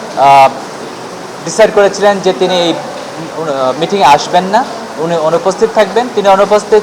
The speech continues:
থেকে তার নোট অফ প্রোটেস্টও দেন নাই, সুতরাং তার এখানে কিছু বলার আছে বলেও ধরে নেওয়া যাবে না। সুতরাং সর্বসম্মতক্রমে কোম্পানির পরিচালকবৃন্দ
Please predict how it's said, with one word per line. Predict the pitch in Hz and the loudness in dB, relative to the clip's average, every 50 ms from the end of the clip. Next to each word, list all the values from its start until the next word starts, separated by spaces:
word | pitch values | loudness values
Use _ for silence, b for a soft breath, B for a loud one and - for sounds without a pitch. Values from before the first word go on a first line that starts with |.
| 208 | 4
থেকে | - 208 196 202 | 0 0 0 2
তার | 190 214 196 180 | 2 2 2 2
নোট | 180 180 | 2 0
অফ | 196 196 - | 0 0 0
প্রোটেস্টও | 196 185 208 220 208 - 247 | -2 -2 -2 -2 0 2 2
দেন | 208 175 180 165 | 4 4 4 2
নাই, | 156 143 143 165 220 - - - - - - - - - - - | 2 2 -2 -4 -4 -6 -10 -14 -14 -14 -14 -14 -14 -12 -4 -2
সুতরাং | 196 185 202 190 | 0 0 0 2
তার | 196 190 180 190 | 4 4 4 4
এখানে | 185 202 202 196 | 2 -2 -4 -2
কিছু | 185 196 196 - 190 | -2 -4 -2 -2 0
বলার | 160 160 165 165 170 170 | 4 4 6 8 8 8
আছে | 175 170 - 220 | 6 6 4 2
বলেও | 185 208 214 226 220 | 2 4 4 4 4
ধরে | - 180 190 185 185 | 4 2 0 0 2
নেওয়া | 175 170 165 156 | 2 4 4 4
যাবে | 143 156 135 131 135 | 6 4 2 2 2
না। | 147 190 247 254 - - | 0 0 0 0 -2 -6
সুতরাং | 180 165 185 180 180 180 180 - - - - - - - - | -4 0 4 4 4 4 2 -4 -12 -14 -14 -12 -12 -10 0
সর্বসম্মতক্রমে | - 185 185 185 190 220 202 - - 196 180 180 185 196 190 - 196 175 - 175 156 151 170 190 254 285 - - - - - - - - - - - - - - - - - - | 2 4 4 4 4 2 2 4 4 2 2 4 2 0 2 2 -2 0 2 2 0 2 2 -2 -4 -4 -8 -14 -14 -14 -14 -14 -14 -14 -14 -14 -14 -16 -16 -16 -16 -14 -6 2
কোম্পানির | 170 165 165 - 185 175 180 180 175 - - - - - - - - - | 2 2 4 4 4 4 4 2 0 -2 -6 -12 -14 -14 -14 -14 -10 0
পরিচালকবৃন্দ | - 175 170 170 196 190 185 180 151 143 170 165 156 147 180 202 | 0 0 2 4 2 4 4 4 2 2 -2 -2 0 2 2 2